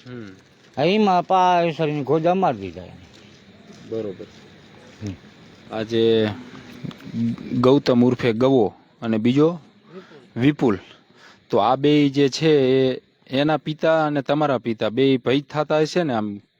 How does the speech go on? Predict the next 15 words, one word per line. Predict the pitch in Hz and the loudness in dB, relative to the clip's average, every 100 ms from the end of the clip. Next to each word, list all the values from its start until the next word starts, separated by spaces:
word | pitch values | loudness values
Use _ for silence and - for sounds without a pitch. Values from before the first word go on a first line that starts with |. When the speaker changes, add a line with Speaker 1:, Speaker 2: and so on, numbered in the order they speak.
| _ _ _ _ | _ _ _ _
Speaker 2:
મારા | 117 151 190 196 | -8 -4 0 -2
પિતા | 180 214 - 208 202 | -2 -4 2 4 4
અને | 196 202 190 | 2 0 -2
મારા | 175 175 196 | 0 0 2
બાપુ | 202 190 196 196 190 | 2 2 2 0 -2
ને | 180 175 | 0 0
એના | 196 196 180 175 | 0 2 2 2
ઈ | 175 170 | 4 4
આ | 160 151 143 | 4 2 2
જે | 131 123 123 113 | 0 -2 -2 0
ગૌતમના | 110 156 175 202 202 196 | 2 2 2 2 2 2
જે | 185 180 | 0 0
દાદા | 151 151 180 196 | 0 0 2 2
હતા | 208 226 | 2 0
ને, | 220 170 | -2 -4